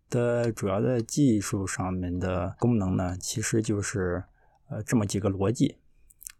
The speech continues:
首先我们有一个本地目录，它去，呃，是动态的，啊，每分钟生成很多文件。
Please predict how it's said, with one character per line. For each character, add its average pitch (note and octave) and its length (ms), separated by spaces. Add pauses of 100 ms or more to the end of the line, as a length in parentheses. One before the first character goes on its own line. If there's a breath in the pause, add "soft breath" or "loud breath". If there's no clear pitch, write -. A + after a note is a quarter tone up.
(180)
首 - 120
先 D3 240
我 A2+ 80
们 G#2+ 220
有 F#2+ 140
一 G2 100
个 G2+ 320
本 F#2+ 220
地 A#2+ 100
目 C3+ 160
录， E3 220 (400)
它 - 180
去， G2 460 (760 loud breath)
呃， A2 260
是 - 240 (140)
动 E3+ 160
态 A#2+ 180
的， F#2+ 140 (260)
啊， - 160
每 G#2 160
分 A#2 200
钟 B2+ 160
生 C3 200
成 A#2 300
很 G#2 180
多 G#2 140
文 F#2+ 240
件。 C3 240